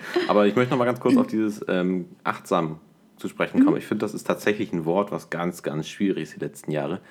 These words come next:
Speaker 2: Mhm.
Speaker 1: Es wird einfach so viel benutzt, es trifft aber auch auf so vieles zu. Also es ist so riesig, es ist einfach so groß, dieser Bereich, das ist, als wenn du Auto sagst und ein
Speaker 2: <laughs>
Speaker 1: Autofreak sagt zu dir, "Gut, okay, also unter Auto verstehe ich aber ganz, ganz viele Sachen", ne?
Speaker 2: Mhm.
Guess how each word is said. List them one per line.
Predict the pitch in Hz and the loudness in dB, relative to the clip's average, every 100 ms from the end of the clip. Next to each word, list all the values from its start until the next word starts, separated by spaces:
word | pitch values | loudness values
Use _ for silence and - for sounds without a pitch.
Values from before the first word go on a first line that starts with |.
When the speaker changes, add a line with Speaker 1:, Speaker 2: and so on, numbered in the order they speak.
| - | 2
Speaker 2:
Mhm. | 233 214 220 - | 4 4 2 -2
Speaker 1:
Es | 92 | 0
wird | 113 | 2
einfach | 110 104 | 2 2
so | 117 | 0
viel | 117 | 2
benutzt, | 104 120 127 | 2 2 0
es | - | -8
trifft | - 131 120 | 2 2 6
aber | 104 | 4
auch | 101 | 4
auf | 95 | 2
so | 110 | 0
vieles | 107 95 90 - | 2 0 -2 0
zu. | 123 | 4
Also | 90 | 4
es | 80 | 2
ist | |
so | 98 | 0
riesig, | 95 107 104 - | 0 -2 -4 -2
es | 98 | 0
ist | 85 | 0
einfach | 90 98 92 | 0 2 0
so | 85 104 | 0 0
groß, | 110 - 95 107 95 - | 0 0 2 4 2 0
dieser | 87 85 | -2 0
Bereich, | 87 85 104 | 0 0 -2
das | 107 - | -4 -10
ist, | - | -4
als | 85 - | -4 0
wenn | 95 | 2
du | 95 | 4
Auto | 110 113 90 | 2 2 2
sagst | 82 104 - | 2 0 -2
und | 90 82 - - - 52 - 226 196 | -4 -4 -10 -16 -18 -16 -4 -2 4
ein | - | 4
Speaker 2:
<laughs> | |
Speaker 1:
Autofreak | - - 202 - 214 208 | 6 2 -2 0 0 0
sagt | 98 98 - | 2 2 0
zu | - | 0
dir, | 92 85 | 2 2
"Gut, | 92 | 2
okay, | 80 - 85 - - | -2 0 -2 -2 -4
also | 95 92 | 0 2
unter | 98 101 | 2 2
Auto | 117 104 | 2 2
verstehe | 87 82 98 | -2 0 2
ich | 85 | 2
aber | 80 | 2
ganz, | 101 104 107 | 2 2 2
ganz | 90 82 | 0 -2
viele | - - 73 | -2 0 2
Sachen", | 71 - - | 0 -2 -6
ne? | 76 208 | 4 6
Speaker 2:
Mhm. | 220 254 | 8 6